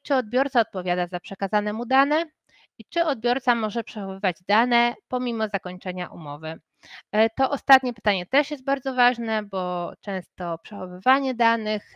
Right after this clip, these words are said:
e, wskazuje właśnie, dal-, dalszy obowiązek przechowywania danych wskazuje na to, że mamy do czynienia z samodzielnym administratorem. I, e, jeśli chodzi o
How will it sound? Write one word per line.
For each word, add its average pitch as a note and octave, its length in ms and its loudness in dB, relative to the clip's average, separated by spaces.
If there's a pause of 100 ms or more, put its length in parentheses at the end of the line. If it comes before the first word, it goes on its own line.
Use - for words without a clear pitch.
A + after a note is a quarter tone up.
(120)
e, E3+ 600 -2
wskazuje G#3+ 560 -6
właśnie, F3+ 440 -6
dal-, A3+ 340 4
dalszy A#3+ 440 2
obowiązek F#3 440 -8
przechowywania F3+ 560 -6
danych A3 300 0 (460)
wskazuje B3 440 0
na G3+ 140 -2
to, G3 140 -8
że F3+ 100 -10
mamy F3+ 240 -6
do E3+ 140 -10
czynienia E3+ 420 -10
z - 80 -20
samodzielnym F3 560 -4
administratorem. D#3 880 -12 (1800)
I, D4+ 320 -2 (140)
e, G3+ 480 0
jeśli B3 360 -2
chodzi A3+ 440 -4
o F3 440 -2